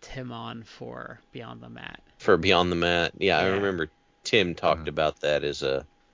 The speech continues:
Speaker 1: That was, like, iconic if you were, like, an Attitude Era fan, especially, like, I think that's, like, for some people, that's, like, the first time they really got smacked with, like, the, the behind the scenes stuff.
Speaker 2: Mm-hmm.
Speaker 3: Mm-hmm.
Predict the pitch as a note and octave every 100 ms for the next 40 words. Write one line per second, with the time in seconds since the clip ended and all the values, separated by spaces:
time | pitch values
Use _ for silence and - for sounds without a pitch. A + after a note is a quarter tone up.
0 | - A#3+ D4 D#4+ C4 D#3+ - D3+ E3 G3
1 | C#3+ A#2 C#3+ C#3 C3 B2 A#2+ B2+ B2+ C3+
2 | D3 E3+ E3+ F3 F3 - F3+ D#3+ - -
3 | D3 - D#3 C3+ A#2+ - _ - - -
4 | _ - D#3 G3+ G3+ D#3 D#3+ - E3 C#3
5 | B2 - - - _ _ C#3+ - D#3 E3
6 | G3 F3+ C3+ C3+ - E3+ D3 A#2+ - C3+
7 | - C#3 C3 B2+ B2+ B2+ C3 A#2+ A2 A#2+
8 | A#2+ - - - - C3+ B2 - A#2+ -
9 | A2+ - B2 A2+ - - A2 _ B2+ C3
10 | C3 A#2 G#2 - C3+ C3 - A#2+ A#2+ -
11 | _ _ _ _ - F#2 E2 D#2+ D#2+ _
12 | _ _ - E2 E2